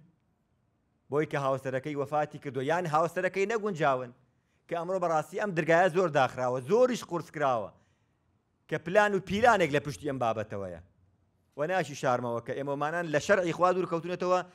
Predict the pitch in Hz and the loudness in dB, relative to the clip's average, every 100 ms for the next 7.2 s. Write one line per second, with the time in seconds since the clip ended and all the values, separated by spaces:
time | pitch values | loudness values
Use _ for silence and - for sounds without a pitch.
0 | _ 180 170 147 143 151 165 175 160 151 | _ -4 4 4 4 2 0 0 2 -2
1 | 139 131 185 160 151 - 156 175 165 139 | -2 0 2 4 0 0 -10 -10 -8 -4
2 | 131 143 151 135 117 123 113 85 87 _ | -4 -2 -2 -2 -4 -8 -12 -12 -16 _
3 | _ _ _ _ - 127 143 170 175 185 | _ _ _ _ -6 -2 -2 -2 -4 -2
4 | - 190 175 170 180 160 165 - 156 156 | 0 0 0 0 -2 -2 -6 -4 -2 -2
5 | 147 175 175 156 143 151 156 202 - 180 | -2 2 2 2 0 2 2 2 0 -2
6 | 185 175 165 151 156 156 139 139 139 127 | -4 -4 -4 -4 -6 -8 -6 -6 -6 -6
7 | 127 | -4